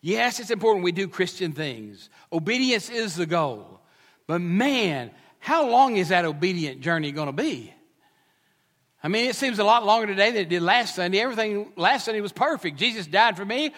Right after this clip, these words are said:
I was a saved sinner and everything was great. And then this week came along and I started, uh, you know, everything wasn't so great.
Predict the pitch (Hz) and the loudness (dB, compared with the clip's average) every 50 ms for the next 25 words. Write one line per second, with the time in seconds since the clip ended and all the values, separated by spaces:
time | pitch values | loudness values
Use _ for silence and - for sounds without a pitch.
0 | - - - - - - 196 220 240 240 208 180 180 165 151 233 240 240 226 185 | -14 -18 -18 -6 0 2 2 4 4 2 2 0 0 -2 2 2 2 2 2 0
1 | - 233 294 330 285 220 233 277 294 220 254 254 240 196 165 143 151 208 302 339 | 0 2 2 4 2 2 2 0 0 -2 -4 -2 -2 -2 -2 2 4 4 4 4
2 | 285 240 165 - - - _ _ _ _ _ 135 156 202 262 240 240 220 - - | 2 -2 -6 -14 -18 -20 _ _ _ _ _ -6 -6 -4 -4 -2 -4 -4 -4 -4
3 | - 185 214 311 294 - - 196 185 170 160 156 151 143 143 143 151 151 147 - | -6 -4 -4 -4 -4 -6 -6 -6 -4 -2 0 0 0 0 0 -2 -4 -6 -8 -10
4 | - - _ - 196 196 190 175 147 139 139 147 160 _ _ _ _ _ 160 180 | -16 -20 _ -2 -2 -2 -2 -2 -6 -10 -16 -20 -20 _ _ _ _ _ -4 -4
5 | 214 202 165 135 123 110 104 101 - - _ _ - 147 135 123 147 165 180 170 | -2 -2 -4 -6 -8 -10 -16 -20 -20 -20 _ _ -14 -12 -10 -8 -8 -6 -8 -8
6 | 170 147 170 175 160 170 190 185 185 151 202 196 185 240 311 262 180 | -8 -10 -10 -8 -6 -6 -6 -6 -6 -8 -8 -4 -2 -4 -4 -4 -6